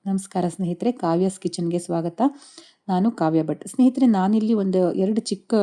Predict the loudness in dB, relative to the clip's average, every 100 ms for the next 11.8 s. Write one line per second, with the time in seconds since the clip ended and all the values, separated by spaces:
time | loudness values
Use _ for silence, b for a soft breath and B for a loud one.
0 | 2 0 -2 -2 -2 -4 0 0 0 0
1 | 2 2 0 0 0 0 0 -2 0 0
2 | 0 0 0 0 0 0 0 -2 0 -2
3 | -4 -6 -6 -4 -4 -2 -2 B B B
4 | B -2 2 4 4 4 4 4 4 0
5 | 2 0 0 -4 -2 -4 -4 _ _ 0
6 | 2 4 4 2 0 -4 -6 -6 -4 -4
7 | -2 -2 -2 -4 -2 -2 -2 0 0 0
8 | 0 -2 -4 _ -6 -6 -4 -4 -4 B
9 | B B 0 2 4 2 2 0 2 2
10 | 0 0 -2 0 0 0 0 0 0 -2
11 | -2 -2 -2 -2 -6 -4 -2